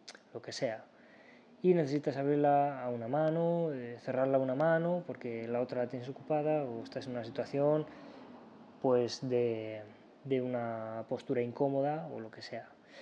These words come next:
O estás apoyado sobre una y necesitas abrirla con la otra. El caso es que, mm, yo tengo una técnica que a mí me parece bastante sencillita y bastante útil,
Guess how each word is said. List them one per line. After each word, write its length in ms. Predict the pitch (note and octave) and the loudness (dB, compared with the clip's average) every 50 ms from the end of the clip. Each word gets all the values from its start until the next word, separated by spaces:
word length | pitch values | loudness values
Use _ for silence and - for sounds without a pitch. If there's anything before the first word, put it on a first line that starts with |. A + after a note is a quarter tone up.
| - - - - - - - - - - - - - - - - - - - - - - - - | -20 -20 -20 -20 -20 -20 -20 -20 -20 -20 -20 -20 -20 -20 -20 -20 -20 -20 -20 -20 -20 -20 -14 -8
O 80 | - C3+ | -8 -8
estás 220 | A2+ - B2 A#2+ | -6 -6 -8 -8
apoyado 340 | A#2 A#2 - A#2+ A#2+ A#2+ A2+ | -6 -6 -4 -2 0 0 0
sobre 240 | A2 B2 A#2+ B2 C#3 | -2 -2 0 4 4
una 240 | E3 F3+ F#3 F3+ F3 | 4 6 4 2 0
y 40 | F3 | 0
necesitas 440 | C#3+ B2 A#2+ B2 C3+ C3 - A2+ | -2 -2 -2 -4 -4 -4 -4 -4
abrirla 440 | B2 A#2+ A#2+ A2+ A2+ A2 G#2+ G#2+ G#2+ - | -2 -2 -2 -2 -4 -4 -6 -6 -6 -6
con 120 | A#2 A2+ | -6 -6
la 80 | G#2+ G#2+ | -6 -8
otra. 320 | G#2+ - - D3 D#3 E3 - _ _ _ - - - _ - - | -8 -8 -8 -8 -8 -10 -12 _ _ _ -20 -20 -20 _ -18 -16
El 80 | C3 B2 | -8 -4
caso 240 | - D#3+ - - | -2 -2 -2 -2
es 80 | D#3 - | -4 -6
que, 400 | - - C#3+ C3 B2+ A#2+ A#2 A2+ | -4 -2 -2 0 0 0 -2 -4
mm, 1200 | A2 A2 A2 G2+ - - - - - - - - - - - - - - - - - - - - D3 | -6 -10 -14 -18 -20 -20 -20 -20 -20 -20 -20 -20 -20 -20 -20 -20 -20 -20 -20 -20 -20 -16 -10 2 6
yo 120 | C#3+ D#3 | 6 8
tengo 160 | D#3 F3 D#3+ | 8 6 6
una 160 | D#3+ D#3 D#3 D#3 | 6 4 4 6
técnica 480 | F#3+ F#3 F#3 F#3+ F#3 - G#3 G#3+ G#3 | 4 4 4 2 4 4 4 4 4
que 100 | - C#3 | 2 0
a 60 | C3 | 0
mí 100 | B2+ C#3 | 0 0
me 100 | C#3+ C#3+ | 0 2
parece 220 | C3+ D3 D3 C3+ C3+ | 2 2 2 0 -2
bastante 380 | A#2 A#2 - - C3 B2 C3+ | -8 -8 -6 -6 -6 -6 -4
sencillita 760 | B2+ C#3 C#3 C3 - D3 C#3+ E3+ F#3+ F#3+ - E3+ F3 F#3 F3+ - | -4 -4 -4 -4 -4 0 2 2 2 2 0 -2 -2 -2 -4 -6
y 340 | B2 A#2+ A#2+ A#2 A#2 B2 - - - - - | -6 -6 -8 -8 -10 -12 -16 -20 -20 -16 -14
bastante 400 | C3+ - - - C3+ A#2 - C#3 | -12 -10 -6 -6 -4 -2 2 4
útil, 360 | D#3+ F#3 F3+ - E3+ F#3+ G#3 | 4 4 4 4 2 2 0